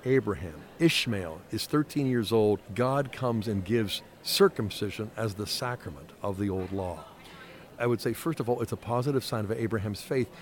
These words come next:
but it's not only positive. Here's Abraham at ninety-nine years of age receiving circumcision. A ninety-nine-year-old man does not need to be told that circumcision is also a negative sign. And I would propose that it's also penitential.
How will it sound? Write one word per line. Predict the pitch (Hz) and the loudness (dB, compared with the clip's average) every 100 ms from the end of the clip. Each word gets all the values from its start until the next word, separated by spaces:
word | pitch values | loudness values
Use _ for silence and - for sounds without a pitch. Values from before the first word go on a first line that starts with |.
| - - | -20 0
but | 135 | 2
it's | 123 - | 2 2
not | 139 139 | -2 -2
only | 143 135 143 | 0 2 2
positive. | 123 - 110 101 90 76 - - - | 0 -2 -4 -4 -6 -10 -16 -20 0
Here's | 127 131 | 2 2
Abraham | 135 147 143 110 92 82 85 | 2 0 2 0 -2 -8 -8
at | 101 | -8
ninety-nine | 101 107 131 139 123 123 | -4 0 2 2 0 0
years | 120 120 120 | 2 2 2
of | 113 | 0
age | 98 90 90 | 0 -2 -4
receiving | 98 95 - 104 104 | -6 -4 -2 0 -2
circumcision. | - 113 - 98 - 90 - - - - - | -2 -4 -2 -6 -6 -10 -10 -16 -20 -20 -2
A | 117 | 0
ninety-nine-year-old | 110 127 156 156 147 147 135 135 123 | 4 6 6 6 4 4 6 6 6
man | 117 117 98 | 2 2 0
does | 90 98 101 | 0 0 2
not | 113 165 | 0 0
need | 135 117 | 0 0
to | 120 | 2
be | 120 | 0
told | - 120 101 87 | 0 2 2 2
that | 92 | -4
circumcision | - 131 - 104 - 95 87 90 | 0 0 0 -4 -4 -6 -6 -8
is | 92 - | -6 -4
also | 113 104 - 104 101 - - - | -4 -2 -2 -2 -4 -12 -10 -2
a | |
negative | 135 156 151 117 101 | 2 4 4 4 2
sign. | - 113 92 76 73 - - - - | 0 -4 -4 -8 -14 -16 -16 -6 0
And | 123 | 4
I | 143 | 4
would | 151 | 4
propose | 143 - 139 123 | 2 2 4 4
that | 123 | 2
it's | 110 | 0
also | - 127 - 113 | -2 -4 -2 -4
penitential. | - - 113 - - 135 - 87 | -4 -4 -2 -4 -4 -4 -4 -8